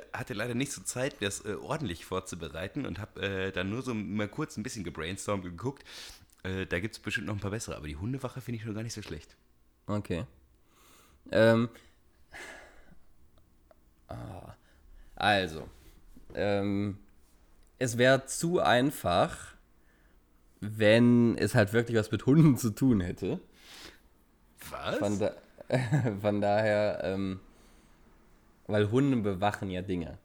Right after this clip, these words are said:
Speaker 1: Mhm.
Speaker 2: Und ich glaube, es geht halt schon,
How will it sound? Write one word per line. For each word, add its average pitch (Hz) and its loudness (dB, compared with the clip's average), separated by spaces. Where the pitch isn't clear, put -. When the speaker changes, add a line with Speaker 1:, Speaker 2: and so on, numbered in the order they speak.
Speaker 1:
Mhm. 78 -16
Speaker 2:
Und 107 0
ich - -4
glaube, 127 2
es - -4
geht 120 0
halt 113 0
schon, 170 -2